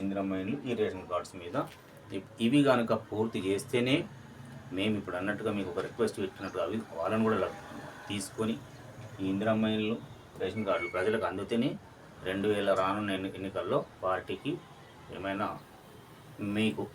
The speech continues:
సిబిల్ పెరుగుతుంది, సిబిల్ ఛాన్సెస్ ఉంటాయి. లేదు, సిబిల్ పడిపోయే ఛాన్సెస్, ఇక నేను ఆ భాషలో చెప్తున్నా. ఎందుకోసం అంటే ఎన్నికల్లో అప్పటికి మీకు అవకాశాలు లేదు అని అంటే మళ్ళీ ఇక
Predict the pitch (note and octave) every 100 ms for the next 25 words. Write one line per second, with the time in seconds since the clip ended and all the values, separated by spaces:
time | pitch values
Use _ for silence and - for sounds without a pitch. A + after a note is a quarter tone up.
0 | - - - - - - - - - -
1 | - - - - - - - - B2+ B2+
2 | A#2+ G2+ G#2 F#2 - D#2 - - G#2+ G2
3 | G2 - - - A2 G#2+ G2+ - A2+ E2+
4 | - - - - - - F#2+ G#2+ A2 G2+
5 | - G2 G2+ F#2+ A2 A2+ G#2+ G2+ F2 -
6 | - - G2+ G2 G2 F#2+ G#2 G#2 F#2 F#2
7 | F#2 - - G#2 - - - - G2+ G#2
8 | G2 A2 F#2+ G#2+ G2+ G#2+ G2+ A2 G2 D3
9 | - G#2+ G2+ - - D#2+ G2 F#2+ C#3+ -
10 | G2 F#2+ F#2 - F2+ G#2+ A2+ G#2+ F#2 F2
11 | F#2+ - - - - - - - G2+ G#2
12 | G2+ F2+ F2 - - - - - - G#2+